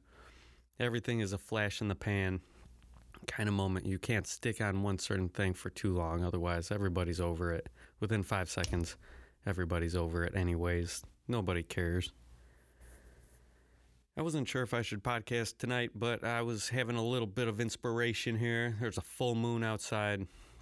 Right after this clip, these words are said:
which reminded me of a name that goes way back into high school years, and that's Danimal, right?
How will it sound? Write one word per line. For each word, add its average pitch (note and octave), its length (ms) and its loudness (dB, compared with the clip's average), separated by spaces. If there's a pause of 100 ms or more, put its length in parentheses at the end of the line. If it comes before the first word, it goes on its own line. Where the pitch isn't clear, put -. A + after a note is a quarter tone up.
(840)
which - 180 -4
reminded G#2 460 2
me G2 180 2
of F#2 260 0 (600)
a A#2+ 80 0
name A2+ 300 2
that G#2 200 0
goes G#2 300 0
way G#2 280 2
back G2+ 360 0
into G2+ 200 -2
high G2 180 2
school F#2+ 300 0
years, F#2 480 0 (840)
and A2 100 0
that's G#2+ 220 -2
Danimal, F#2 640 0 (480)
right? G#2 220 2